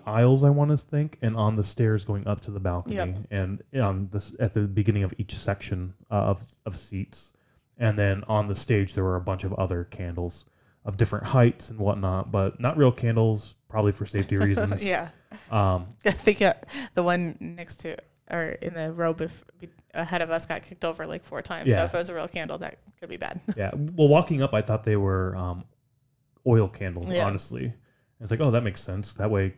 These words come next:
Speaker 1: 'cause I was, I had wondered, like, "Aren't these gonna melt as the performance goes on?" Uh, and then we walked up, and I looked down, I was like, "Oh, it's an oil candle. That makes sense." But then when we sat in our seats and looked down at 'em, it's just a little plastic fake candle with a light in it.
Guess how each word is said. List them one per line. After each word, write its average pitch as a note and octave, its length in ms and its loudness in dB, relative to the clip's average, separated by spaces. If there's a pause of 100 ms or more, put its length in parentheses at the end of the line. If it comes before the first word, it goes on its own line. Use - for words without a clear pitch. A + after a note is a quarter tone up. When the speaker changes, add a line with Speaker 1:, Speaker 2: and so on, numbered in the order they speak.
Speaker 1:
'cause A2+ 180 -14
I B2+ 60 4
was, C3+ 100 4 (120)
I B2 400 0
had C#3 260 0
wondered, A2+ 380 -2
like, G2 160 -12 (100)
"Aren't C3 140 -20
these C#3+ 120 -2
gonna C3 200 4
melt G2 420 -2
as G2 220 0
the F#2+ 80 -8
performance G2+ 400 -10
goes F#2 220 -2
on?" G2+ 340 -4 (500)
Uh, G#2+ 160 0
and G#2+ 100 0
then G#2+ 120 2
we G#2 120 4
walked G#2 320 2
up, G2+ 240 2
and F#2 300 0 (140)
I A2+ 60 4
looked G2 220 4
down, F#2+ 120 2
I - 40 4
was F2 80 0
like, F#2 120 -4
"Oh, E3 100 8
it's A2 120 0
an A2+ 100 -6
oil A2+ 200 4
candle. F2+ 280 -6
That G#2 180 0
makes F#2 220 -6
sense." - 340 -10 (360)
But A#2 100 -6
then B2+ 100 6
when A2+ 80 0
we G#2 80 -2
sat G#2+ 240 -2
in G2 80 -8
our F#2+ 80 -4
seats - 260 -6
and G2 100 -4
looked G2 160 -2
down F#2+ 240 0
at F2 120 -4
'em, F2+ 240 -8
it's - 260 -8 (140)
just - 200 -10
a A#2+ 80 0
little G2+ 240 2
plastic G#2 460 -4 (240)
fake A2 200 -6
candle F#2+ 520 -4 (300)
with G#2+ 160 -6
a F#2+ 40 -2
light F#2 340 -2
in F#2+ 140 -4
it. F2+ 200 -6